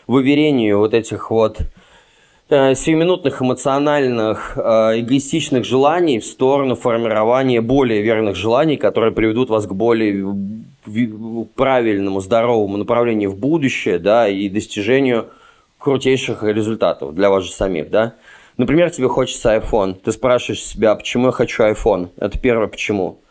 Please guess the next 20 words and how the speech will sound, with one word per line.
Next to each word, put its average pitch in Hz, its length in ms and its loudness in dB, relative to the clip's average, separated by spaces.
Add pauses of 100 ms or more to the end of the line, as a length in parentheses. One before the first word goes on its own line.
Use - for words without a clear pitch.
(320)
Отвечаешь: 123 520 0
"Потому 135 260 0
что 156 160 -2
я 127 100 4
хочу 127 280 0
всех - 240 -2
удивить". 95 440 -4
Ну, 104 100 -4
допустим, 90 500 -4
да. 104 160 0 (440)
А, 113 460 0
окей. 117 540 0
Второе 135 420 0
"почему". 110 380 -2
Почему 156 280 -2
ты 165 80 -14
хочешь 135 300 -2
всех 120 220 -2
удивить? 95 540 -2 (300)
Ответ: 98 560 -2